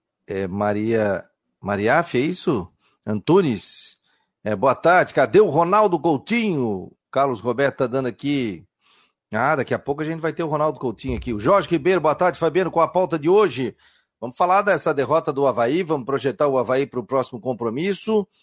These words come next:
apenas segunda-feira, e vamos falar também do jogo do Figueirense, né? Tem jogo hoje, hoje, oito horas da noite,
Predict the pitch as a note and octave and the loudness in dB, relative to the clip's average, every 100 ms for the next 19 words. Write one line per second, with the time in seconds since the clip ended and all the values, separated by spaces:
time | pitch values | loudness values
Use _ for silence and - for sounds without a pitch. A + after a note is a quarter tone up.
0 | _ _ - - D#3+ D#3+ - C#3 C#3+ B2+ | _ _ -8 -4 -2 -2 -4 -4 -2 -2
1 | - D3+ F#3 A3 G3+ - _ _ B2+ B2 | -2 0 2 2 0 -10 _ _ -4 -2
2 | C#3+ F3+ F3 - D#3 D3+ D3+ C3+ C#3 D#3 | 0 0 -2 0 2 2 0 -2 -2 -2
3 | B2 D3+ F3 F#3+ A#3 A3 G3+ G3+ - A#2+ | -2 -2 -2 -2 0 2 2 0 -2 -4
4 | A#2+ G#2 D3+ C#3 C#3 B2+ C3+ D#3 C3+ D3+ | -6 -4 -2 -2 -4 -4 -2 -2 -2 -2
5 | C#3+ C#3+ C#3+ D#3 C#3 D#3 - | 0 0 0 0 0 -2 -4